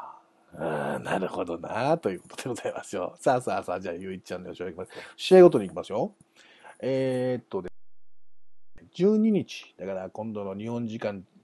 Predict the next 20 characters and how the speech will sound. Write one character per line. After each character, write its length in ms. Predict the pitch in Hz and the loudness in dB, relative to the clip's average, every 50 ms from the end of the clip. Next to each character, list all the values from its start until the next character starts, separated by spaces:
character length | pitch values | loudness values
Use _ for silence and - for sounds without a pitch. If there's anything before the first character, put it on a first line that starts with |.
| _ _ - | _ _ -12
日 400 | 101 110 113 - - - 123 127 | -12 -10 -12 -12 -12 -6 -2 0
曜 200 | 139 139 139 127 | 4 4 4 4
日 160 | - 113 110 | 2 0 -4
の 300 | 113 131 175 196 190 - - _ _ _ _ _ | -2 2 2 2 2 0 -4 _ _ _ _ _
朝 360 | - 113 117 - - 139 - - | -10 -10 -4 -2 -2 -2 -2 -4
六 260 | 98 113 120 - - | -6 -6 -4 -4 -4
時 140 | 135 135 117 | -4 -4 -4
三 280 | - - 120 120 127 117 | -2 -2 -2 -2 -2 -4
十 220 | 101 98 101 98 | -4 -4 -6 -2
五 140 | 95 107 98 | -2 -2 -2
分 200 | 98 101 92 85 | -2 -6 -8 -10
キ 140 | - - 98 | -12 -12 -14
ッ 40 | - _ | -14 _
ク 120 | - - 104 | -4 -2 -2
オ 60 | 98 | -2
フ 80 | - 101 | -2 -4
の 120 | 90 82 | -8 -8
試 200 | - - - 101 | -8 -6 -4 -4
合 120 | 95 95 95 | -4 -2 0
が、 200 | 117 147 - | 2 0 0